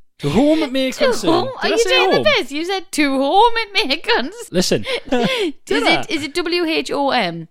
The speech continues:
Speaker 1: Yeah.
Speaker 2: So it's to whom it may concern.
Speaker 1: See, I've never, I've never
Speaker 2: To
Speaker 1: read
Speaker 2: whom it may concern.
Speaker 1: I've never read the word whom written down. I've only heard
Speaker 2: Have you
Speaker 1: it.
Speaker 2: not?
Speaker 1: So I didn't know that
Speaker 2: Oh,
Speaker 1: that's how it's
Speaker 2: oh,
Speaker 1: spelled.
Speaker 2: sorry. Wordsmith.
Speaker 1: <laughs>
Speaker 2: Wordsmith
Speaker 1: Oh, okay.
Speaker 2: Ramsay's never,
Speaker 1: Oh, okay.
Speaker 2: never read the word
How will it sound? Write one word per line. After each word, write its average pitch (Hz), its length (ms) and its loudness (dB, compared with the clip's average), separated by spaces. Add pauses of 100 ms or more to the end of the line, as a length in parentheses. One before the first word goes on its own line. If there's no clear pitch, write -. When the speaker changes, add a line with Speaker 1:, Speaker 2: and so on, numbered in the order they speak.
Speaker 1:
Yeah. 175 340 0
Speaker 2:
So 220 140 -2
it's 208 180 -4
to 240 180 -4
whom 214 260 -4
it 170 100 -10
may 165 200 -10
concern. 156 440 -14
Speaker 1:
See, 147 180 -2
I've 220 260 0
never, 190 380 2
I've 214 320 0
never 202 200 2
Speaker 2:
To 247 100 4
Speaker 1:
read - 200 6
Speaker 2:
whom - 0 -
it 554 500 6
may 480 340 0
concern. - 840 -2
Speaker 1:
I've 202 200 0
never 196 200 4
read 214 240 4
the 240 100 4
word 165 280 4
whom 131 360 -4
written 123 200 -8
down. 117 300 -4
I've 156 140 -4
only 180 180 0
heard 170 240 2
Speaker 2:
Have 185 100 2
you - 60 2
Speaker 1:
it. 587 80 0
Speaker 2:
not? 679 340 -2
Speaker 1:
So 151 120 -4
I 170 120 0
didn't 370 160 4
know 571 100 6
that 508 120 2
Speaker 2:
Oh, 605 40 4
Speaker 1:
that's - 160 0
how 160 100 0
it's 156 120 -2
Speaker 2:
oh, 427 40 2
Speaker 1:
spelled. 605 300 4
Speaker 2:
sorry. 494 320 0 (220)
Wordsmith. 453 1040 0
Speaker 1:
<laughs> - 20 -18
Speaker 2:
Wordsmith 381 640 2
Speaker 1:
Oh, 370 560 4
okay. 494 40 2 (160)
Speaker 2:
Ramsay's 381 500 -2
never, 370 220 4
Speaker 1:
Oh, 339 440 0
okay. 269 220 -6
Speaker 2:
never 381 220 2
read 403 320 4
the 403 100 2
word 381 320 4